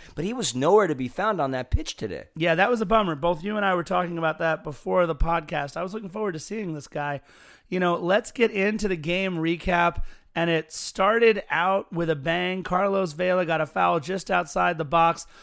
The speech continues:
Speaker 2: A beautiful save. And this, again, we'll talk about. Maxime Crepeau had a really good game. A, a great shot by Carlos Vela.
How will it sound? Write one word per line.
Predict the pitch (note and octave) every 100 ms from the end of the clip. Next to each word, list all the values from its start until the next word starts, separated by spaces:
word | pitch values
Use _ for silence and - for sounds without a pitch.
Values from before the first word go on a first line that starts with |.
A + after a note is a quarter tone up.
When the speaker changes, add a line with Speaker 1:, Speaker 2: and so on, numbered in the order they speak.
| - _
Speaker 2:
A | F3+
beautiful | D#3 D#3 A3 C#4 A3 E3
save. | D3 G3+ F#3+
And | E3 D#3+
this, | F3+
again, | G#3 F#3+ G3 D3
we'll | C3+
talk | C#3 G3 E3+
about. | D3+ C3
Maxime | C#3+ C3+ F3+ A3+
Crepeau | B3+ G3 A#3
had | D#3+ C3
a |
really | B2+ B2+ D3+ A#3 C4 A#3
good | G#3 G#3+
game. | F3 G#3+ E3+ D3 - - - _ -
A, | - -
a |
great | D3+ C3+ F3+ G#3+ G#3+
shot | - G3+ F#3
by | F3
Carlos | D#3+ F3+ F3+ E3+ D3
Vela. | D#3+ E3 D#3